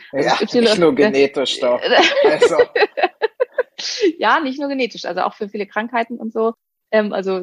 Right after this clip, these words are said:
Speaker 1: sowas, also zum Beispiel halt jetzt covid, ne? Männer kriegen halt viel sch-, leichter und schlimmer covid als Frauen. Und es gab auch viel mehr männliche covid-Tote. Ähm, und so ist es aber auch viele,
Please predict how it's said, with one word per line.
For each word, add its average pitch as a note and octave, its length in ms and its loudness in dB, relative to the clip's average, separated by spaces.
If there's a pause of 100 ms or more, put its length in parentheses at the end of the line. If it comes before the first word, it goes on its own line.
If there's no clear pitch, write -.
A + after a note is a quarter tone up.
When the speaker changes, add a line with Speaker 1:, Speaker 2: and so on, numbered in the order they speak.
Speaker 1:
sowas, F#3 320 -6
also F3+ 240 -6
zum - 160 -14
Beispiel F3 200 -4
halt D#3+ 220 -2
jetzt - 220 -16
covid, A#3+ 420 2
ne? A3 160 0
Männer G3+ 280 -2
kriegen F#3 360 -10
halt D#3+ 300 -6
viel G#3+ 220 -6
sch-, - 260 -12 (220)
leichter G3+ 640 0
und F3 160 -6
schlimmer G3+ 420 -2
covid C4 440 -4
als A3+ 180 -6
Frauen. B3 480 -2 (440)
Und F#3+ 180 -8
es F#3 140 -16
gab F#3 260 -2
auch - 100 -8
viel A3 380 -4
mehr G3 520 0
männliche A3+ 460 -6
covid-Tote. B3 800 -2 (480)
Ähm, G#3+ 440 0
und G3 300 -4 (180)
so G3 160 -6
ist G3+ 120 -8
es G#3 60 -10
aber G3+ 140 -4
auch F#3 80 -6
viele, A3 360 -2